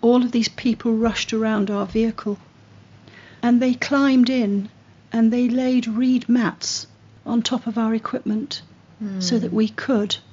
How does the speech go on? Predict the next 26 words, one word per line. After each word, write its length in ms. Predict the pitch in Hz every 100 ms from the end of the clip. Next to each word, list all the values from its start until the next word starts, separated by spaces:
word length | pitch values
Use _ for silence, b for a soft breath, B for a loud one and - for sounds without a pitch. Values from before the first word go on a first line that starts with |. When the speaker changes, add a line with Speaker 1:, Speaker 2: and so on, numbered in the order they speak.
| -
Speaker 1:
and 140 | 226 214
they 100 | 220
helped 380 | 185 240 - 220
us 100 | -
to 140 | -
lay 220 | 220 226
the 100 | 220
boy 220 | - 220 220
on 140 | 214
the 60 | 214
reed 260 | 220 214 226
mat. 340 | 220 220 -
Speaker 2:
Hmm. 720 | 208 190 185 180 180 175 170 175 170 B B
Speaker 1:
And 120 | 240 226
then 180 | 220 -
everybody, 640 | 240 233 233 220 208 220 -
everybody 500 | 233 233 220 220 214
wanted 280 | 220 -
to 60 | -
shake 340 | - 226 196 226
our 120 | 214
hands. 580 | 185 226 220 214 - - - B B
This 180 | 247 -
would 120 | 247
have 140 | 226
been 340 | 240 233 233